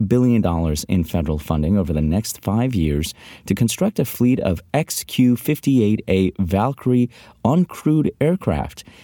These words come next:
each of which will cost a comparatively paltry three million dollars. The Valkyrie comes from Kratos Defense and Security Solutions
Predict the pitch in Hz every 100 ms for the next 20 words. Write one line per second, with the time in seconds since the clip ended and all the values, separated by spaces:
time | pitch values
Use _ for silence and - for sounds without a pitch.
0 | - - 87 78 82 82 80 73 - 90
1 | 90 - - 87 80 - - 67 92 87
2 | - 82 80 82 80 76 - 127 - 110
3 | 98 - - - - - 73 80 95 82
4 | 90 92 71 67 50 - - - _ _
5 | 107 139 214 - 139 131 113 113 - -
6 | 104 101 - - - 143 139 107 - -
7 | - 78 76 90 - 92 - - 90 87
8 | - 85 73 - 64 -